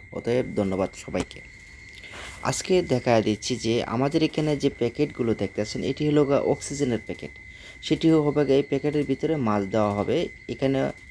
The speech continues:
অক্সিজেনের প্যাকেটের ভিতরে কি কি ব্যবহার করতে হয়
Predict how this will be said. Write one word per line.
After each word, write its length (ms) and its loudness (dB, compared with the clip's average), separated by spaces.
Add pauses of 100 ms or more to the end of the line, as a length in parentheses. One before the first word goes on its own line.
(160)
অক্সিজেনের 640 -2
প্যাকেটের 420 -2
ভিতরে 300 -2 (100)
কি 160 -10
কি 100 0 (140)
ব্যবহার 360 0
করতে 260 -14
হয় 140 -8